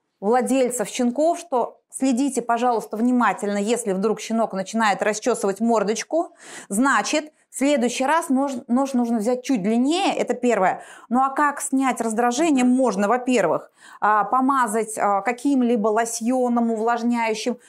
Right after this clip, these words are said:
Некоторые рекомендуют взять лосьон после бритья, например. А, я же, а, беру, а, протираю,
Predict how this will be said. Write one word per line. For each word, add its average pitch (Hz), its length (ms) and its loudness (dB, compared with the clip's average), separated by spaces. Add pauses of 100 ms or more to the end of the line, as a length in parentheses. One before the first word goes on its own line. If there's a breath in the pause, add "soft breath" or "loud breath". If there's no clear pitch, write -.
Некоторые 294 400 0
рекомендуют 277 600 0
взять 269 280 -2
лосьон 262 400 0
после 247 260 -2
бритья, 226 400 0
например. 233 540 -2 (520 loud breath)
А, 208 300 2
я 294 260 0
же, 269 160 -2
а, 226 520 2
беру, 247 560 0
а, 185 520 0
протираю, 226 840 0